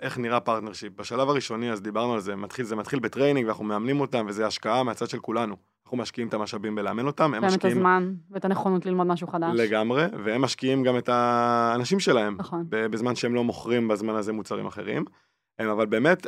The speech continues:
Speaker 1: השלב ב' של הדבר הזה, זה, זה איך אני, אמ, גורם לפרטנרשיפ הזה להיות מוצלח וכמה שיותר מהר.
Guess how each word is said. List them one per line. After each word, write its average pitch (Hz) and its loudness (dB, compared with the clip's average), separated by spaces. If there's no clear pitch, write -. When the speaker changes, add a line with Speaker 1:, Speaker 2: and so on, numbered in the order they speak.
Speaker 1:
השלב 143 6
ב' 220 10
של 220 6
הדבר 147 8
הזה, 139 8
זה, 123 2
זה 117 -2
איך 139 0
אני, 147 2
אמ, 110 -2
גורם 147 8
לפרטנרשיפ 127 6
הזה 175 4
להיות 147 6
מוצלח 143 2
וכמה 147 2
שיותר 127 -2
מהר. 110 0